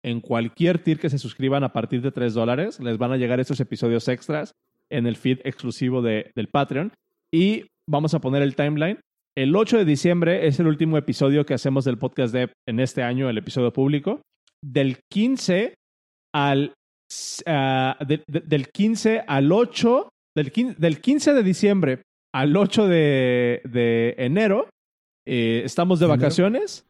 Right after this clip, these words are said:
Speaker 1: y regresamos, eh, regresamos al podcast dev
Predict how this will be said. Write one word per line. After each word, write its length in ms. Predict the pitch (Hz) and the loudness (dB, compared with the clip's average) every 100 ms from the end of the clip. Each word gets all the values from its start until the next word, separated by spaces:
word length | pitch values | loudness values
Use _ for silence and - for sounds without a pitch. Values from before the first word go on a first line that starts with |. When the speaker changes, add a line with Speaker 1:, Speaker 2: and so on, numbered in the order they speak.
| _ _ - | _ _ -4
Speaker 1:
y 220 | 180 214 | -2 0
regresamos, 880 | 190 147 147 143 160 170 175 160 - | -2 0 0 0 0 2 2 -2 -4
eh, 280 | 139 123 117 | 0 2 0
regresamos 380 | 120 120 156 135 | -2 -2 -2 -2
al 100 | - | -2
podcast 400 | 147 - 131 127 | -4 -2 -2 0
dev 200 | 139 | -2